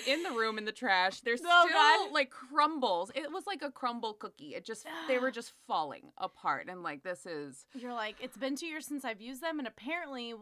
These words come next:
Speaker 2: the last time I used them, they were done."
Speaker 1: Yeah, apparently
Speaker 2: You're
Speaker 1: they were
Speaker 2: like,
Speaker 1: dead
Speaker 2: "Cool."
Speaker 1: when I used them last. Um, yeah, so she was memorable.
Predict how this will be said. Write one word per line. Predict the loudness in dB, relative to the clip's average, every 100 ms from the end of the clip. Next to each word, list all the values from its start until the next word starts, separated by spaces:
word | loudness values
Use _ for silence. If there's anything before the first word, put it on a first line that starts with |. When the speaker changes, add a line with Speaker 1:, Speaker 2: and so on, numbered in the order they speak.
| _
Speaker 2:
the | -8 0
last | 2 2 -2
time | -8
I |
used | -6 -4 -4 -4
them, | -8 -6
they | -6
were | -8 -14
done." | -8 -8 -4 -4
Speaker 1:
Yeah, | 0 4
apparently | 4 2 -2 -2
Speaker 2:
You're | -2
Speaker 1:
they |
were | -2
Speaker 2:
like, | 2
Speaker 1:
dead | 4 4
Speaker 2:
"Cool." | 2
Speaker 1:
when | 0
I | 0
used | 0 -6 -8
them | -10
last. | -6 -2 0 -2 -4
Um, | -2 0 0 -2 -6 _ _ -12
yeah, | -8 -2 -2 -4
so | -10 -12 -6 -6 -4 -8 -10 _ _
she | -14 -10
was | -8 -6
memorable. | -4 -4 -6 -8 -12 -16